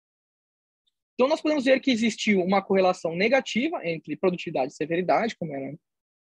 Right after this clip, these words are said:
esperado. O slope mais negativo aqui foi de dois mil e dez, entre os anos, e comparando com os diferentes, eh,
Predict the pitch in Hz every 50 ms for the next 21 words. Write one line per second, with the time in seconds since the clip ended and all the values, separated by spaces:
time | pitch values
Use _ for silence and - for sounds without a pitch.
0 | _ _ _ _ _ _ _ _ _ 185 190 - - 208 214 226 214 185 190 233
1 | 247 330 302 - _ _ _ _ _ _ _ _ _ _ _ _ _ _ _ _
2 | _ _ _ _ _ _ 208 220 247 202 233 233 220 208 202 - 180 190 190 196
3 | 226 269 311 320 - - 226 226 208 214 214 - - 214 208 185 196 196 190 _
4 | - 190 185 175 - - 185 170 175 170 165 165 160 165 160 170 160 175 165 180
5 | 190 214 202 185 185 214 277 - - - _ _ _ _ _ _ _ _ _ _
6 | _ _ - 160 165 156 180 202 202 190 175 170 208 277 - - - _ _ _
7 | _ _ _ _ _ _ _ _ - 233 233 247 262 285 339 - _ _ _ _
8 | _ _ _ _ _ _ _ _ _ _ _ _ _ _ - 170 160 160 - _
9 | _ _ _ _ - 240 233 214 247 233 220 202 208 208 190 190 185 - - 202
10 | 196 202 202 196 160 180 180 160 165 190 - - 202 202 226 240 - - - -
11 | - - 170 165 160 160 160 160